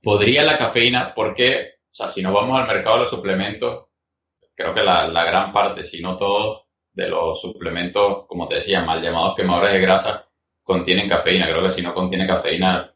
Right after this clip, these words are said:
no, no tiene sentido de que se, digamos, que se, que se denomine un, un suplemento para, para, para la pérdida de peso, aun cuando,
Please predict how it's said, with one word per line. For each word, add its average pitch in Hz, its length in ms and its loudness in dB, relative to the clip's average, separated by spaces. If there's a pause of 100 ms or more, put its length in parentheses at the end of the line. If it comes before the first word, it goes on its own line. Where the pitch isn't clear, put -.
(300)
no, 85 300 -2
no 85 220 -2
tiene 95 200 2
sentido 87 440 0
de - 100 -2
que - 100 -6
se, - 540 -6 (360)
digamos, 80 300 -4
que - 100 -2
se, 80 420 -8 (400)
que 90 80 -10
se 90 120 2
denomine 87 560 4
un, 87 500 -6
un 87 80 -4
suplemento 87 540 -2
para, 80 480 -2
para, 80 400 0
para 82 160 -2
la 80 140 -2
pérdida 87 320 2
de - 60 -4
peso, 90 240 -2
aun 85 180 -4
cuando, 85 560 -4